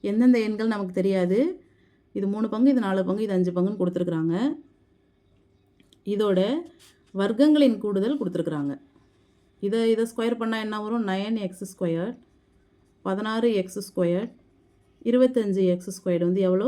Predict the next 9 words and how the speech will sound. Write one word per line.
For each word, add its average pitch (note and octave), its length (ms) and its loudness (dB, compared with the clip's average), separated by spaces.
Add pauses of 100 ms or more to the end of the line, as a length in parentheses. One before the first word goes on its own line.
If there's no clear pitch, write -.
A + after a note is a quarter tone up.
(160)
ஆயிரத்தி G#3 540 -4
இரநூத்தி G3 480 -4
ஐம்பதுன்னு F#3 480 0
கொடுத்துருக்குறாங்க. D#3+ 540 -4 (1900)
பதினாறு A#3 360 2
ஒம்பது G#3+ 340 -4
இருபத்தஞ்சு, G#3 500 -2
இருபத்தஞ்சு, A3 420 -2
இருபத்தஞ்சு, F#3+ 380 0